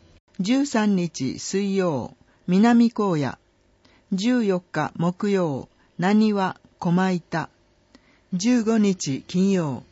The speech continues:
指定地区なし。受付時間、午前の部、午前八時三十分から十時三十分。午後の部、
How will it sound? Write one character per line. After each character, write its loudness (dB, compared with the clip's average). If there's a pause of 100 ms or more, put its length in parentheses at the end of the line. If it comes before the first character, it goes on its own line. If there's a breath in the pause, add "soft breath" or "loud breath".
指 -10
定 0
地 -10
区 -6
な -4
し。 -8 (1700)
受 2
付 -4
時 -6
間、 -6
午 2
前 4
の 2
部、 0 (380 soft breath)
午 0
前 0
八 -4
時 -4
三 2
十 -2
分 -4
か -4
ら -4
十 -2
時 -8
三 0
十 -2
分。 -2 (480 soft breath)
午 0
後 0
の 0
部、 -2